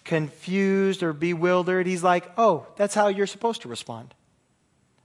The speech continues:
I would expect you to respond in that manner. Don't, don't worry about it. Just come and see."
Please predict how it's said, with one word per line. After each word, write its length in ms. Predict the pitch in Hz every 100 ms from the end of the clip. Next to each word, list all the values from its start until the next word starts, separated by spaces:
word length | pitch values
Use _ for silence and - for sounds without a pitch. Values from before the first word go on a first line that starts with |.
| _ _ -
I 60 |
would 100 | 180
expect 420 | 190 - 226 208 170
you 80 |
to 120 | 151 156
respond 400 | 147 - 147 135
in 60 |
that 140 | 127 127
manner. 220 | 127 131
Don't, 240 | 165 180
don't 140 | 175 175
worry 140 | 180
about 220 | 143 135
it. 80 | 120 _ _ _ _ _ _ _ _ _ _ _ _ _ _ _ _ _ _
Just 180 | 165 -
come 140 | 160
and 80 | 143
see." 280 | - 127